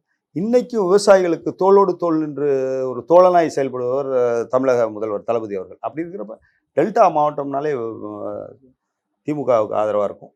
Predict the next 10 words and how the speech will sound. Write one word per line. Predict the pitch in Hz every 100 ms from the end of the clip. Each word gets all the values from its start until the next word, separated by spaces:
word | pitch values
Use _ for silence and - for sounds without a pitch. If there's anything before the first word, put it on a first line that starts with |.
| -
அதை | 107 113 107 101
கடந்து | 135 143 165 156 185 - _ -
இன்னைக்கு | 110 131 131 120
உள்ள | 131 156
சூழ்நிலைக்கு | 151 127 117 104 - 95 _ _ -
பார்த்தீங்கன்னாக்கா, | 110 104 101 98 101 - _ _ _ _ _
ஏழை | 123 170 196 180
எளிய | 156 147 131
அடித்தட்டி | 127 151 170 165 - 120 113
மக்களுக்கு | 113 - 165 160 -